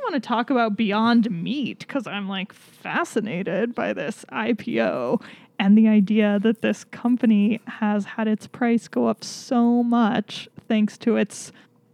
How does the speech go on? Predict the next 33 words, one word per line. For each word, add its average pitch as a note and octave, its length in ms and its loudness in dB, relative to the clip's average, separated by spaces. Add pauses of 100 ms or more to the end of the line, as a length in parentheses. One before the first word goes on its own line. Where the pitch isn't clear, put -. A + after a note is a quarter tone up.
quote B3 320 2
unquote G#3+ 400 4
addressable G#3+ 840 2
market, G3 580 2 (540)
and G3+ 480 4 (160)
that G#3+ 220 2
that's - 360 0 (260)
all A#3+ 260 4
anybody's A3+ 440 4
looking A#3 320 0
at. - 260 -2
And A#3 140 -2
I G#3+ 100 -2
just, A3 360 -6 (240)
I B3 80 4
don't B3 100 2
know. G#3+ 200 0
I'm, A3+ 160 0
like, A3 180 -2 (260)
super - 400 -2
interested G#3 640 0 (140)
in, - 320 -6
uh, - 320 -4 (420)
in G3+ 120 4
how G#3 200 0
people F#3+ 300 -2
are F3 200 -2 (120)
thinking G3+ 280 0
about E3+ 200 0
that F3 240 -4
as E3+ 120 -2
a E3+ 60 -2
speculation. - 840 -6